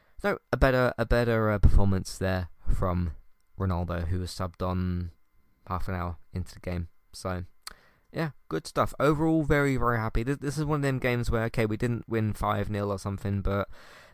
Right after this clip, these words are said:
Everton's a tricky opponent. Lots of pressure last ten, fifteen minutes that we, uh, managed to av-, avoid conceding a goal, which will do this team a world of confidence.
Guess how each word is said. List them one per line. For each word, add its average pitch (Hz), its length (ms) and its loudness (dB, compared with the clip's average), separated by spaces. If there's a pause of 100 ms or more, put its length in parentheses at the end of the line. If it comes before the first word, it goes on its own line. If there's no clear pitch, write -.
Everton's 117 360 0
a 104 60 -10
tricky - 380 -6
opponent. 113 540 -4 (720)
Lots 123 400 0
of 120 80 -8
pressure 117 300 -2
last 110 300 0
ten, 107 180 -2
fifteen 107 460 -6
minutes 104 260 -6
that - 160 -14
we, 101 420 -6 (460)
uh, 98 220 -2
managed 98 380 -6
to 98 380 -6
av-, 92 200 -10
avoid 98 340 -6
conceding 98 460 -6
a 95 80 -4
goal, 117 240 0
which 107 240 0
will 104 100 -2
do 113 160 -2
this 104 220 -6
team 101 280 -4
a 95 60 -4
world 101 220 -4
of 104 60 -10
confidence. 98 640 -8